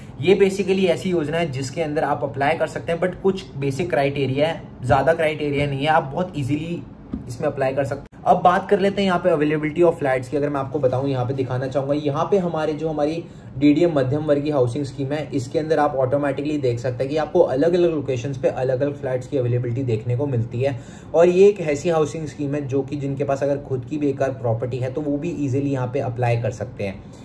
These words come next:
अब बात कर लेते हैं इस housing scheme के अंदर, आप automatically देख सकते हैं कि आपको अलग-अलग locations पे अलग-अलग flats मिलते हैं।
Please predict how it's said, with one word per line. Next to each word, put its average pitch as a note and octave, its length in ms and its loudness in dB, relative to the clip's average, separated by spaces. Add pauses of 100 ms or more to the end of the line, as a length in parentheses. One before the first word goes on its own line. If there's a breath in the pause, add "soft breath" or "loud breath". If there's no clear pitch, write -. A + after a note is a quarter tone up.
(240 loud breath)
अब E3+ 140 4
बात F3 280 4
कर G3+ 100 4
लेते G3 200 2
हैं G3+ 80 4
इस G3 100 -4
housing D#3+ 380 2
scheme D3+ 300 -6
के D3+ 100 -4
अंदर, D3+ 160 -2
आप D3 200 2
automatically D3+ 540 0
देख C#3 200 -2
सकते C3 220 -8
हैं C#3+ 60 -6
कि D#3 60 -2
आपको D3+ 200 0
अलग-अलग C#3 540 2
locations B2+ 420 -4
पे D3 100 0
अलग-अलग C3 300 -2
flats A#2+ 280 -4
मिलते B2 220 -2
हैं। D3 180 -4